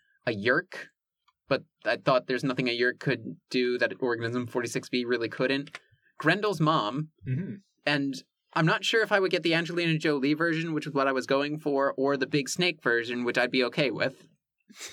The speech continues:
Speaker 1: <laughs> Indominus Rex was on my list. Uh, the Navi, Gargoyle,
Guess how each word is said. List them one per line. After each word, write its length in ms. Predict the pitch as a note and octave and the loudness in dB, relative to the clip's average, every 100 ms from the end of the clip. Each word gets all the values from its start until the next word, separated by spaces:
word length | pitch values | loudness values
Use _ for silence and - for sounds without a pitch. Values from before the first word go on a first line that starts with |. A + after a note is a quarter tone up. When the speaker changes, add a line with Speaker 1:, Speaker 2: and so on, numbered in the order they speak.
| - F#5 G#5 | -18 -10 -2
Speaker 1:
<laughs> 1200 | - B3 - _ _ _ _ D3+ _ D#3+ D#3+ - | -2 -2 -8 _ _ _ _ -20 _ -20 -20 -10
Indominus 440 | A#2+ A#2 A#2 C3+ C3+ | 0 0 2 -2 0
Rex 220 | B2 - | -2 0
was 140 | A2 | -2
on 80 | B2 | 0
my 80 | C#3+ | 0
list. 520 | C3 A#2 - - - - | 0 0 -2 -6 -8 -4
Uh, 220 | A2 G#2 | -2 -2
the 120 | G2+ A2 | -2 -2
Navi, 600 | A2 G#2+ C#3 E3 F3 D#3 - - _ - - | 0 2 2 0 -2 -10 -18 -20 _ -14 -2
Gargoyle, 600 | C3+ B2+ C3 C3 B2+ | 0 2 2 2 0